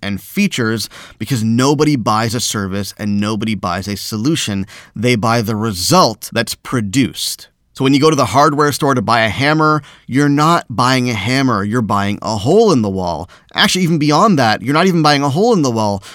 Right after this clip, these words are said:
You're buying the feeling of pride that you're going to get when you hang up that beautiful, new, expensive, and rare painting so that when guests come over, they can see it and think that you're some kind of an art connoisseur.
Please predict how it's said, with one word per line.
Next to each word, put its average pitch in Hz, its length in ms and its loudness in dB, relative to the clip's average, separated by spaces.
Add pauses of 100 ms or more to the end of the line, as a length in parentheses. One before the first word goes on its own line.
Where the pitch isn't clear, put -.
You're 135 200 -2
buying 160 640 2
the 143 160 -2
feeling 202 560 0
of 135 180 -2
pride 180 560 0
that 127 80 -2
you're 131 140 -4
going 143 180 0
to 151 80 -2
get 113 340 -2 (200)
when 131 160 4
you 135 100 2
hang 165 360 0
up 156 160 0
that 113 220 -2
beautiful, 180 520 0
new, 135 320 2
expensive, 143 720 -4
and 120 240 -4
rare 123 200 2
painting 123 680 -2 (300)
so 147 100 -2
that 135 100 2
when 123 240 2
guests 139 300 0
come 160 240 0
over, 131 240 0
they 113 120 -2
can 107 200 -4
see 196 320 0
it - 180 0 (180)
and 117 200 -4
think 127 160 0
that 101 80 -2
you're 117 100 -2
some 127 220 -2
kind 113 180 -2
of 98 60 -4
an 120 100 -4
art 170 220 2
connoisseur. 95 640 -8